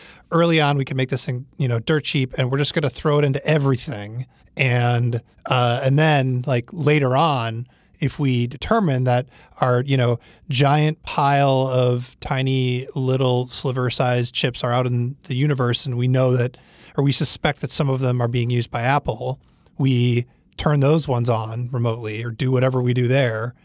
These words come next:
You know, like, all these servers are out in the world. Uh, they just, they're everywhere 'cause they're dirt cheap. And then eventually one of them, they all start, like, phoning home every now and then.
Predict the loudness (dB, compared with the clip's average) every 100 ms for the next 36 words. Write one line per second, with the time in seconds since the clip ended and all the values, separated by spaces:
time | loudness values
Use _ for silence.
0 | _ _ _ _ _ -2 -2 -4 -6 -6
1 | -12 -20 _ -2 2 2 2 0 0 0
2 | 0 0 0 2 2 0 -4 -16 -14 -2
3 | 0 2 0 -2 -2 -2 -2 0 0 0
4 | 0 0 -2 -2 -4 -2 -4 -4 _ -4
5 | 0 0 0 -2 -2 -2 0 2 2 0
6 | 0 2 4 2 0 -2 0 -2 -4 -2
7 | 0 2 2 0 0 0 0 0 0 0
8 | -2 -6